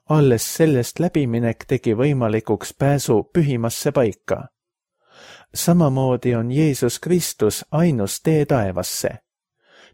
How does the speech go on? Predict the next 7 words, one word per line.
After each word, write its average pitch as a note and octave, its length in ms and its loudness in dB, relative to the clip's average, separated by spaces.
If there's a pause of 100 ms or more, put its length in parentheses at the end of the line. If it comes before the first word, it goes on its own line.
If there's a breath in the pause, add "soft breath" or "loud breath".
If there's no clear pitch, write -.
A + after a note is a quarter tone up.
(120)
Tema E3 300 2
kaudu A2+ 420 2
tuleb G2+ 320 0
minna, C3 540 0
et - 240 -4
jõuda C#3+ 340 2
pärale. E2+ 440 -2